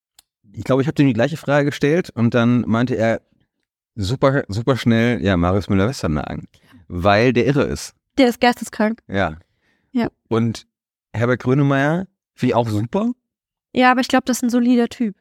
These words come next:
Speaker 1: Ja, glaub ich auch.
Speaker 2: Ich glaub, das ist ein richtig solider Typ.
Speaker 1: Ich hab, folg dir mal TikTok.
Speaker 2: Ja.
Speaker 1: Und dann, ja, „Hallo, ich bin's, der Herbert.“ Und, äh, <laughs> das ist super. Man muss es auch sagen, ich, äh, ja, dieses Jahr ist ja Tour,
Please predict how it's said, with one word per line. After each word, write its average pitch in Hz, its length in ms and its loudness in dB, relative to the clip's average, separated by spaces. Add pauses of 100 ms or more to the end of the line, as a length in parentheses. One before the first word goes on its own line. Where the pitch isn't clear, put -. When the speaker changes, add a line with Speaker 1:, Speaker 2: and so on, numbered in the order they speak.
(140)
Speaker 1:
Ja, 104 320 2
glaub 107 180 2
ich 113 80 2
auch. 90 280 -4
Speaker 2:
Ich 233 140 -2
glaub, 240 140 2
das 240 120 -2
ist - 40 0
ein 247 60 2
richtig 240 240 0
solider 226 400 0
Typ. 208 240 -4 (120)
Speaker 1:
Ich - 160 -8
hab, - 120 -2
folg 135 220 -2
dir 127 80 2
mal 113 120 2
TikTok. - 500 -4
Speaker 2:
Ja. 214 380 2
Speaker 1:
Und 113 200 2
dann, 110 220 4
ja, 110 240 0
„Hallo, 117 140 4
ich - 160 0
bin's, - 180 -4
der 95 140 0
Herbert.“ 95 380 -2
Und, 92 220 0
äh, 95 200 -2 (560)
<laughs> - 600 -16
das 208 100 4
ist - 160 -2
super. 320 340 2 (1200)
Man 113 160 -2
muss 175 160 4
es 156 60 -6
auch 127 140 2
sagen, 143 440 2
ich, - 280 -10
äh, 117 280 0
ja, 104 140 -4
dieses 127 320 0
Jahr 135 160 2
ist 123 180 -4
ja 117 200 2
Tour, 139 640 -2